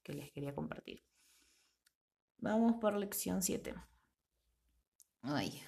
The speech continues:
<laughs> lección siete se puede resumir en información es poder. Y, pues,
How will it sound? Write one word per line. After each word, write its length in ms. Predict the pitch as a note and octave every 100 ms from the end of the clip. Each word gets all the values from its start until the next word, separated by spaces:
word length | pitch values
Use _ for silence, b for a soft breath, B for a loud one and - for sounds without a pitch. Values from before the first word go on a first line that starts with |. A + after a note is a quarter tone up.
| B E3
<laughs> 260 | F#3+ A3+
lección 440 | G3 F3 F3 F3 F#3
siete 320 | F#3+ F#3 G#3+
se 100 | F3+
puede 240 | F3 F3
resumir 420 | F3 F3 D3+ D3+
en 220 | - F3 -
información 600 | F3 D#3 D#3 D#3 - -
es 100 | F3
poder. 360 | - - - - _ - B B B B B B B _ _ _
Y, 880 | G#3+ F#3 F3 F3 E3+ E3+ E3 D#3+ D#3 D3+ -
pues, 400 | D3+ D3 -